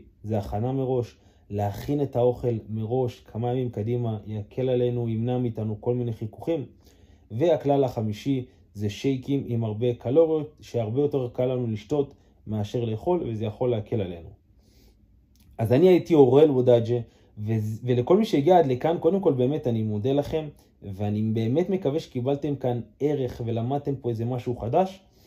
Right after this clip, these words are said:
ואם באמת אתם מרגישים ככה, אני אשמח שתתרגו את הפודקאסט הזה מחמישה כוכבים, ותשתפו אותו באמת לעוד אנשים, כדי שגם הם יוכלו ליהנות ולקבל את הערך הזה וללמוד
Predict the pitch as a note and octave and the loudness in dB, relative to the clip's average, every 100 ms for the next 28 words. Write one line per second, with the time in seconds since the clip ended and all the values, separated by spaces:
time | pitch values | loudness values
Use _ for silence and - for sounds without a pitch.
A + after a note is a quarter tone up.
0 | _ _ - G2+ G#2 G#2+ - F#3+ G#3+ A3 | _ _ -14 -6 -4 -4 0 2 4 4
1 | G#3 G3 D#3+ C#3 F3 D#3+ E3 E3 D#3 - | 2 0 -2 -2 -2 0 0 0 -6 -6
2 | - A#2 A2 G#2+ - C3+ D3+ E3 - B2+ | -4 -2 -4 -6 -12 -6 -4 -4 -4 -6
3 | A#2+ G#2+ A2 A2+ C3+ D3 B2 - - C3 | -6 -6 -4 -4 -4 -2 -4 -4 -8 -6
4 | C#3+ C3 C#3 - - _ - G#2+ A2 E3 | -4 0 0 -2 -8 _ -10 -6 0 2
5 | E3 D#3 C#3+ C#3 C#3 C#3 - _ - G#2+ | 2 0 0 0 0 -4 -14 _ -8 -6
6 | G#2 A2+ B2 D3+ G#3+ D#3+ D3 F#3 F#3+ E3+ | -4 -2 -2 -2 0 2 2 0 2 2
7 | E3 D3 C#3+ G3+ F#3+ F#3 - B2+ A#2+ A#2+ | 2 0 -2 -2 -2 -6 -8 -6 -6 -4
8 | B2 A#2+ F3 E3 D3+ F#3 D3+ A#2 _ _ | 0 4 4 2 2 2 0 -6 _ _
9 | - A#2 D#3+ F#3 D3+ C#3 D#3 D3 A#2+ A2+ | -10 -4 6 6 6 2 0 -2 -2 0
10 | B2 C#3 C3+ - - G#2+ A#2+ D3 C#3+ B2+ | 2 2 2 -4 -12 -2 0 0 -2 2
11 | C3+ A2 G#2+ G#2+ C3+ D#3 B2 | 2 2 -2 -2 -2 -2 -4